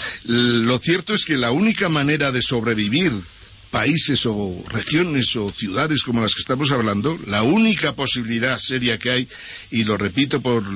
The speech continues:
la milésima vez, o más que la milésima, por mil, la, la vez mil en estos momentos, es que España no puede continuar viviendo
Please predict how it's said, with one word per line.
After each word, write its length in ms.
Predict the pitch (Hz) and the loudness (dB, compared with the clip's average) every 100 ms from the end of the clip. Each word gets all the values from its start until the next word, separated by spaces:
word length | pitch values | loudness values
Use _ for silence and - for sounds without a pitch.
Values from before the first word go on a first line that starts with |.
| 107 | -4
la 140 | 113 101 | -2 0
milésima 600 | 95 110 147 143 123 110 | 0 2 2 2 2 2
vez, 240 | 123 117 - - - - - | 0 -2 -12 -14 -14 -14 -12
o 80 | 113 | -4
más 240 | 107 123 - | 0 2 2
que 60 | |
la 220 | 127 123 117 | 2 2 2
milésima, 500 | 117 131 127 113 95 | 2 2 2 0 -4
por 320 | - 110 101 | -6 -4 -2
mil, 460 | 104 147 123 120 - - - - | 0 0 0 -8 -12 -12 -12 -4
la, 240 | 117 117 - | -2 -2 -2
la 180 | 117 120 | -2 0
vez 180 | 151 117 | -2 -2
mil 440 | 151 175 120 101 - - | 0 0 0 -6 -10 -8
en 120 | 135 139 | -2 0
estos 280 | 120 131 | 0 0
momentos, 540 | 113 107 127 123 147 - - - | 2 2 0 0 -2 -4 -6 -2
es 160 | 151 | -2
que 280 | - 151 113 - - - - | 0 -2 -2 -8 -20 -20 -12
España 540 | 110 - - 185 180 170 | -4 -2 -2 -2 0 2
no 280 | 127 143 143 | 2 2 2
puede 360 | 156 165 147 | 2 2 2
continuar 800 | 127 120 107 113 107 107 127 135 120 | 0 0 0 0 2 2 2 2 -2
viviendo 880 | 107 104 92 147 165 160 170 170 | -4 -4 0 2 2 0 0 -2